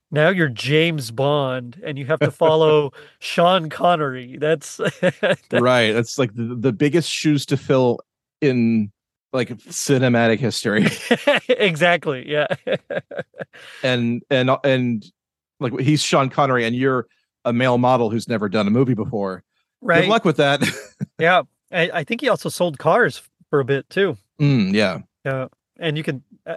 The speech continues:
Speaker 1: well, I don't wanna say you can tell, but you know what I
Speaker 2: <laughs>
Speaker 1: mean.
Speaker 2: No. He, he, he, the wa-, well, he doesn't have, like,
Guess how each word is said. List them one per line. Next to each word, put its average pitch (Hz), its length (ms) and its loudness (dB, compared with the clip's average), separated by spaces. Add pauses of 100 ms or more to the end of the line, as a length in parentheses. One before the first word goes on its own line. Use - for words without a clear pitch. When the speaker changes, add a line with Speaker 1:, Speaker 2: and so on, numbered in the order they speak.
(100)
Speaker 1:
well, 143 140 2
I 160 160 2
don't 165 80 2
wanna 160 140 -2
say 175 160 -6
you 147 80 -6
can 135 120 -8
tell, 139 300 -4
but 160 240 0 (320)
you 233 120 2
know 190 120 4
what 151 120 2
I - 80 0
Speaker 2:
<laughs> - 0 -
Speaker 1:
mean. 190 100 0
Speaker 2:
No. 107 260 0 (500)
He, - 220 -6 (180)
he, 226 220 0
he, 190 300 0 (120)
the 180 160 0
wa-, 185 240 2
well, 170 140 4
he 175 100 0
doesn't 226 220 0
have, 165 260 2
like, 135 240 -2